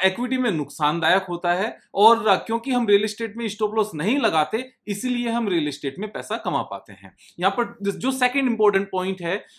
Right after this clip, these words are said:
वो ये कि जब हम, आ, कोई रियल एस्टेट परचेज करते हैं तो वहां पर ट्वेंटी इयर्स का होम लोन लेते हैं। Every month हम लोग बिना किसी हिचकिचाहट के, बिना किसी रुकावट के,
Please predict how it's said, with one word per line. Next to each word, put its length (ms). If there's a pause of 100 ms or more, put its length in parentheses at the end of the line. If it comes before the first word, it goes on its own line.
(120)
वो 100
ये 260
कि 160
जब 220
हम, 280
आ, 160 (300)
कोई 160
रियल 200
एस्टेट 340
परचेज 320
करते 300
हैं 140
तो 160
वहां 300
पर 240
ट्वेंटी 460
इयर्स 240
का 140
होम 320
लोन 160
लेते 240
हैं। 140 (280)
Every 560 (100)
month 320 (160)
हम 200
लोग 380
बिना 260 (100)
किसी 240
हिचकिचाहट 720
के, 240 (340)
बिना 280
किसी 380
रुकावट 520
के, 160